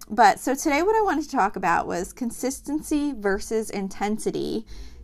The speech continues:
in achieving your goals. So I was listening to a podcast, I don't know, maybe, like, a week or so ago,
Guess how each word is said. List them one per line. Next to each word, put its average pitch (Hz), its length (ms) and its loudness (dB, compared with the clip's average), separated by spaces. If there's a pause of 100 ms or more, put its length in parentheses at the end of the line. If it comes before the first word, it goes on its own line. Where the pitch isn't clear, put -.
(140)
in 208 160 2
achieving 208 540 0
your 185 180 0
goals. 160 640 0 (400)
So 214 540 4 (220)
I 233 80 6
was 311 120 0
listening 320 360 0
to 311 120 0
a 233 60 0
podcast, 180 840 0 (960)
I 226 80 4
don't 214 100 4
know, 185 100 4
maybe, 185 240 2
like, 196 200 2
a - 20 2
week 170 160 -2
or 170 80 -4
so 165 220 0
ago, 165 360 4